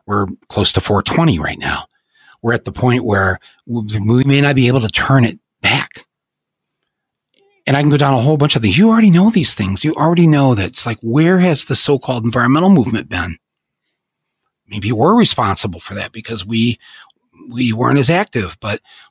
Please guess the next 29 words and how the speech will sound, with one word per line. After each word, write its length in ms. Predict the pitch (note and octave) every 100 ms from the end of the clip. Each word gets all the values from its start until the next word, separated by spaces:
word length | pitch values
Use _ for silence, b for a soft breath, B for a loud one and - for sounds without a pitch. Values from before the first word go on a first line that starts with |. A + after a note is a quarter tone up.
| -
or 80 | C3
maybe 200 | F3+ G#3+
a 60 |
lot 280 | F#3 F3+ G3
of 140 | - G#2+
you 240 | G#2 B2+
listening 360 | A3+ B2 C#3+ C3
to 60 |
this, 220 | C#3 - -
you 240 | - A#2 C#3+
wanted 300 | B2+ F#3 G#3
to 60 |
be 140 | G#2+ G2+
active, 380 | F#2+ - C#3+ -
but, 180 | C#3+ A#2+ _ _ _ _ _ _ _ _ _
but 180 | C3 B2+
the 100 | B2+
whole 300 | - - G#3
thing 280 | - A3 F#3
got 200 | D3+ -
taken 320 | - - D#3
over 400 | D3 C3+ G2 - _ _ _ _ _ _ _ _ _ _ _ _ b b b b b _
by 580 | C3+ B2 A#2+ A2+ A2+ A#2+ - _ _ _ _ _ _ _ _ _ _
a 60 | C3
group 260 | C#3+ F3 -
of 60 |
people 320 | - G3+ C#3
that, 420 | G#2 G#2 G#2+ - - - _ _ _ _
um, 420 | A#2 G#2+ G#2+ -